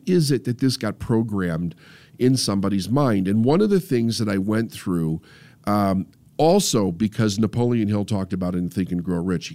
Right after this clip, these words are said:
he, he said, which I, which really surprised me, that people needed to re-, remove superstition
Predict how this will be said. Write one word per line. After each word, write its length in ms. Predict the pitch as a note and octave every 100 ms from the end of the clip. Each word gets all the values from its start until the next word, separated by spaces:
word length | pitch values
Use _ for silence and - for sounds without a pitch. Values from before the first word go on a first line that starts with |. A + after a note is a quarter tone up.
| -
he, 400 | - - G#2 G2+
he 160 | - G#2+
said, 320 | - G2 F#2+ - -
which 240 | A#2+ A2
I, 100 | A2+
which 280 | A#2+ A#2+ -
really 240 | A#2+ C3+
surprised 520 | A2 G2 A2+ A#2 A2+ E2+
me, 200 | D2+ - - - - _ _
that 180 | - B2
people 280 | C#3 C3+ A#2+
needed 260 | B2 A2+ G#2
to 60 |
re-, 260 | G2+ F#2 -
remove 260 | A2+ A2 F#2+
superstition 800 | - A2+ F2 - F2 - A1